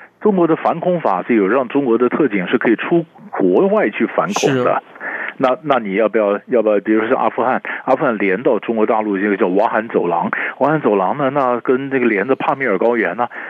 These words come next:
Speaker 1: 那中，中国的这个反恐的部队要不从瓦罕走廊进到阿富汗呢？啊，
Speaker 2: 嗯。
Speaker 1: 他也帮阿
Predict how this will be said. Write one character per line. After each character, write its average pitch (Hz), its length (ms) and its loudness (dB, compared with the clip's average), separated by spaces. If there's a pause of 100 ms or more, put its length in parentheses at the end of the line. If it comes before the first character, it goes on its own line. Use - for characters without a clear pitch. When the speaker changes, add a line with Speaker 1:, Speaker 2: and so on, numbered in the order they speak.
(160)
Speaker 1:
那 170 540 2
中， 175 340 -2
中 180 180 0
国 165 140 2
的 156 220 2
这 156 160 -2
个 139 420 2
反 175 160 0
恐 123 160 0
的 139 80 0
部 147 140 0
队 139 120 4
要 143 80 2
不 131 80 0
从 131 120 -2
瓦 127 80 2
罕 147 100 0
走 120 140 0
廊 113 160 0
进 135 180 -2
到 117 320 0 (260)
阿 139 120 0
富 180 120 -2
汗 196 160 0
呢？ 156 120 -8 (100)
啊， - 240 0
Speaker 2:
嗯。 123 220 -4
Speaker 1:
他 233 140 0
也 160 100 0
帮 170 180 0
阿 180 80 -2